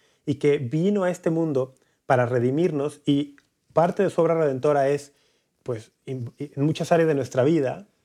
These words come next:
los sacramentos son extender esa obra redentora, y Él nos salvó con sus acciones, con sus palabras, con, no solo con una o con otra, ¿no?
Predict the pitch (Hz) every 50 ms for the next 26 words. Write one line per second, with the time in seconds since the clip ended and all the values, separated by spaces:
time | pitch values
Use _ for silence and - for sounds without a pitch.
0 | _ _ _ _ _ _ _ _ 151 139 123 - 139 - 147 147 208 156 165 160
1 | - - - 196 170 175 185 - - - - 160 151 147 180 208 208 214 202 185
2 | 165 175 165 156 156 143 135 135 127 139 135 127 127 123 - _ 180 180 202 226
3 | 262 285 294 277 220 165 170 180 170 165 - - 170 156 160 160 147 156 165 180
4 | 196 - _ _ _ _ _ _ _ - 156 165 160 - 220 208 - 240 240 240
5 | - - 165 139 131 127 127 127 127 131 127 - _ _ _ - 180 190 214 202
6 | - - 269 254 262 - - 170 147 131 123 117 117 120 120 123 123 131 147 -
7 | - _ _ _ _ _ _ _ _ - 180 196 220 233 240 233 202 196 - _
8 | _ _ _ _ _ _ _ _ _ _ _ _ _ _ _ _ _ 151 151 185
9 | - - 226 233 233 226 - 165 160 185 208 220 208 156 143 123 147 214 247 247
10 | - 123 110 110 123 175 226 -